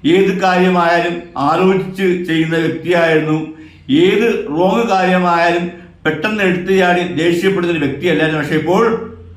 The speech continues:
ചെറിയൊരു കാര്യം മതി നിങ്ങൾക്ക് പൊട്ടിത്തെറിക്കുവാൻ. കാരണം ചില ദോഷങ്ങൾ നിങ്ങളുടെ ജീവിതത്തിൽ വന്ന് ഭവിച്ചിട്ടുണ്ട്. ആ ദോഷങ്ങൾ കാരണമാണ് നിങ്ങളുടെ സ്വഭാവം ഈ രീതിക്ക് മാറിയെന്ന് യൂണിവേഴ്സ് അറിയിക്കും.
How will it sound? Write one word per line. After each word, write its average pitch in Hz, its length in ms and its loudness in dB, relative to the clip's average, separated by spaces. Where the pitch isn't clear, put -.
ചെറിയൊരു 214 560 2
കാര്യം 180 360 2
മതി 165 220 0
നിങ്ങൾക്ക് 156 400 -2
പൊട്ടിത്തെറിക്കുവാൻ. 147 760 0
കാരണം 135 320 0
ചില 143 140 0
ദോഷങ്ങൾ 170 520 2
നിങ്ങളുടെ 151 300 0
ജീവിതത്തിൽ 156 380 2
വന്ന് 135 240 0
ഭവിച്ചിട്ടുണ്ട്. 135 640 0
ആ 135 80 0
ദോഷങ്ങൾ 175 380 0
കാരണമാണ് 147 640 0
നിങ്ങളുടെ 208 400 0
സ്വഭാവം 185 400 0
ഈ - 80 2
രീതിക്ക് 180 460 0
മാറിയെന്ന് 185 640 0
യൂണിവേഴ്സ് 175 460 2
അറിയിക്കും. 104 380 -8